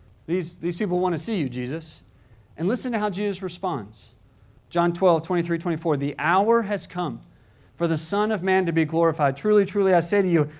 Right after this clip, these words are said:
unless a grain of wheat falls into the earth and dies, it remains alone. But if it dies,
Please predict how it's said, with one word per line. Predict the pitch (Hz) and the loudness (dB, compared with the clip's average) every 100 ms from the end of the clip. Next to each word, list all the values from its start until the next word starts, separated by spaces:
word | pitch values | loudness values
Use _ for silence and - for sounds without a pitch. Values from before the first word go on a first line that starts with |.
| - | -10
unless | - 180 226 220 | 0 4 4 2
a | |
grain | 175 202 233 | 2 4 4
of | 208 | 2
wheat | 185 208 | 0 -2
falls | 147 196 220 | 4 4 4
into | 202 185 | 2 -4
the | 175 | 0
earth | 190 185 | 0 0
and | 170 | 0
dies, | 185 190 185 | 0 2 0
it | 165 | -4
remains | 165 190 202 170 | -4 -2 -2 -2
alone. | 180 190 160 | 0 2 0
But | 143 202 | 0 0
if | 240 | 0
it | 185 | 0
dies, | 214 208 208 180 | 2 4 2 -2